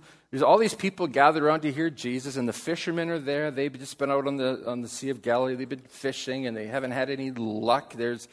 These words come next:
their nets are empty, and they're, they're tired, and they're frustrated, and, and, uh, it's like, "Ugh, all these people around us. I wish these people would go home, and, and what's Jesus doing here? Doesn't he know we got work to do, and he's getting in our way?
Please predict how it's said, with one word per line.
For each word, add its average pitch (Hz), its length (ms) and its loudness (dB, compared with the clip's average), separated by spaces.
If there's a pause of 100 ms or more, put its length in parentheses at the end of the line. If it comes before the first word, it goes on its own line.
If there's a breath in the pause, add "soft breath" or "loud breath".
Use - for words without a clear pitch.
(280 loud breath)
their 120 160 0
nets 113 540 0
are 127 120 0
empty, 135 520 -2
and 104 140 -2
they're, 104 140 -2
they're 110 340 -4 (180)
tired, 165 720 4
and 117 100 -2
they're 95 100 -4
frustrated, 147 1080 0
and, 104 180 -2 (640 loud breath)
and, 117 480 2
uh, 117 380 6 (480 loud breath)
it's 123 160 -6
like, 98 120 -4
"Ugh, 143 220 4 (160)
all 131 120 0
these 110 240 -4
people 165 360 -6
around 160 380 0
us. 151 160 -4
I 120 40 -4
wish 117 200 -10
these 117 160 -10
people 120 240 -6
would 98 120 -8
go 98 180 -6
home, 156 420 0
and, 104 140 -2 (440 loud breath)
and 92 500 -10 (140)
what's 113 380 -10
Jesus 147 420 -4
doing 147 400 -2
here? 139 220 -4
Doesn't 123 240 -2
he 131 60 -2
know 135 120 -2
we 135 100 -4
got 120 200 0
work 131 240 -6
to 127 100 -6
do, 139 160 -2
and 139 80 -6
he's 98 140 -4
getting 123 260 -4
in 135 120 -2
our 131 120 -4
way? 135 520 -4